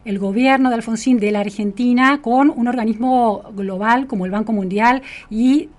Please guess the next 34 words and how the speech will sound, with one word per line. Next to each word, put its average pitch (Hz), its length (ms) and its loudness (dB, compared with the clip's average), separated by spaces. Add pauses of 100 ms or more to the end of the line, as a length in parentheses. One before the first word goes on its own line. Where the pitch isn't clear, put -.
(140)
eh, 208 280 -6
esta 240 200 -4
referencia 226 540 0
a 226 280 -4
los 208 220 -6
intereses 214 500 -2
de 214 60 -6
Estados 214 460 -6
Unidos. 170 500 -4 (360)
¿Cuánto 330 440 2
hay 269 320 4 (240)
de 202 240 -2
sesgo 254 480 -2
en 214 140 -2
esa 214 400 -2
lectura 247 420 -4
que 240 120 -4
hace 240 140 -6
la 208 80 -2
vicepresidenta 202 560 -6
y 349 40 -6
cuánto, 330 720 -2
cuán-, 285 220 0
cómo 320 180 0
lo 339 80 2
ve 285 100 4
usted, 370 340 -4
que 208 120 -4
fue 247 120 -2
un 233 100 0
protagonista 214 600 -2
de 175 80 -6
ese 175 160 -10
momento? 156 480 -6